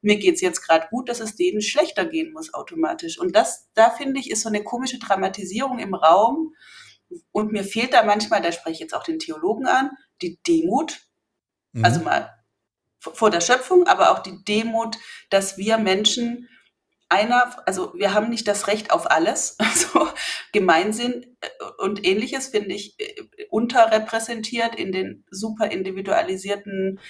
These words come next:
Speaker 1: Selbstverwirklichungszirkeln. Da ist ja auch für mich immer die Grenze beim Begriff Achtsamkeit. Na ja, geht so. Also, ähm, gibt so Auswüchse. Und da, da frage ich mich zum Beispiel auch, wo entsteht diese neue Gesellschaft? Weil jetzt, was ich gerade sehe, ist manchmal ja auch so ein bisschen Überbietungswettbewerb im,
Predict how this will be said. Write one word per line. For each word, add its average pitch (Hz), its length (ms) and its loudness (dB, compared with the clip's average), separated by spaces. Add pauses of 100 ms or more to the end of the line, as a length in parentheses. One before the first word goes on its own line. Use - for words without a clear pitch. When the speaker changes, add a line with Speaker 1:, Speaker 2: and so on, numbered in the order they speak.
(140)
Speaker 1:
Selbstverwirklichungszirkeln. 233 1400 -4
Da - 80 2
ist - 200 0
ja - 180 6
auch 170 120 -2
für 180 80 -10
mich 190 220 -4
immer 175 100 -2
die 170 100 -6
Grenze 175 420 -4
beim 165 280 -4
Begriff 165 360 -10
Achtsamkeit. 196 680 -2
Na 170 200 2
ja, 175 540 0
geht 196 180 -8
so. 226 200 -4
Also, 175 360 0 (580)
ähm, 185 420 4 (320)
gibt 220 200 -6
so 208 100 2
Auswüchse. 233 720 0
Und 190 180 -2
da, 220 240 4
da 233 120 6
frage 226 460 2
ich - 140 -12
mich 226 200 -10
zum 214 120 -8
Beispiel 196 380 -4
auch, 220 480 4 (400)
wo 214 180 0
entsteht - 760 -4 (300)
diese 196 400 -6
neue 180 460 4
Gesellschaft? 160 720 2
Weil 180 260 2
jetzt, 220 240 0
was 190 160 -2
ich - 120 -14
gerade 220 380 2
sehe, 214 260 -2
ist - 160 -10
manchmal 202 340 -2
ja 180 100 2
auch 180 40 -4
so 185 100 -6
ein 185 40 -4
bisschen 208 200 -4
Überbietungswettbewerb 190 1160 -6
im, - 300 -4